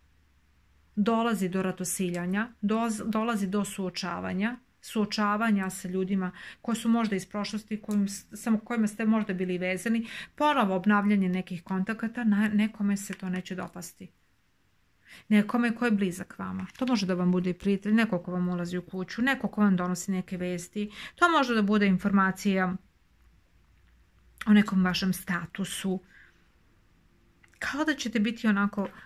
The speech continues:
pod budnim okom svih drugih i da će se svi pitati o vašem statusu sem vas samih. Interesantno. Stvarno interesantno, nećete to da dozvolite jer ja vidim ovde, a, dobro, pitat ćete vi,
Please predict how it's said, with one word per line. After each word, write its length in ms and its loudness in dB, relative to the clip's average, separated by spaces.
pod 220 -2
budnim 400 4
okom 480 2
svih 400 0
drugih 520 0
i 80 0
da 60 0
će 140 -10
se 180 -6
svi 420 -2
pitati 420 -2
o 60 0
vašem 360 0
statusu 640 -4
sem 380 2
vas 360 -4
samih. 420 -8
Interesantno. 680 -2
Stvarno 340 2
interesantno, 600 0
nećete 380 -2
to 120 -8
da 180 -2
dozvolite 540 0
jer 80 0
ja 60 0
vidim 220 2
ovde, 220 0
a, 240 -2
dobro, 400 -4
pitat 260 0
ćete 260 -8
vi, 340 0